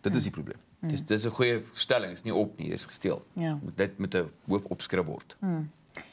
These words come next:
Speaker 2: En dan sien ek Prof Madi sê dat ons op 'n beter plek gaan wees, eh, binne
Speaker 1: Nee,
Speaker 2: die
Speaker 1: hy sê ons gaan nie op 'n beter plek wees nie. Dit
Speaker 2: O,
Speaker 1: is nou die
Speaker 2: ekskuus.
Speaker 1: probleem.
Speaker 2: Ja.
Speaker 1: Jy weet, dis, dis, ons het, jy, jy het nou gepraat oor die ekonomiese impak. Eh, professor Madi, eh,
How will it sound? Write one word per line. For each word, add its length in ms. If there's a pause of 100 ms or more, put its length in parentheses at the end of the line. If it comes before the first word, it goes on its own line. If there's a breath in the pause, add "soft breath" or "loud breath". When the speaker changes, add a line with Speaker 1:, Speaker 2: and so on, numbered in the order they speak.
(180 loud breath)
Speaker 2:
En 100
dan 120
sien 160
ek 160
Prof 220
Madi 300
sê 300
dat 140
ons 400
op 100
'n 80
beter 220
plek 280
gaan 180
wees, 520
eh, 140
binne 160
Speaker 1:
Nee, 100
Speaker 2:
die 120
Speaker 1:
hy 0 (100)
sê 40
ons 120
gaan 120
nie 100
op 60
'n 60
beter 220
plek 260
wees 140
nie. 100
Dit 120
Speaker 2:
O, 20
Speaker 1:
is 140
nou 100
die 80
Speaker 2:
ekskuus. 140
Speaker 1:
probleem. 260 (200 loud breath)
Speaker 2:
Ja. 60
Speaker 1:
Jy 60
weet, 100
dis, 100
dis, 200
ons 140
het, 100
jy, 100
jy 60
het 80
nou 100
gepraat 320
oor 60
die 100
ekonomiese 460
impak. 400 (440 soft breath)
Eh, 480
professor 360
Madi, 520 (420 soft breath)
eh, 260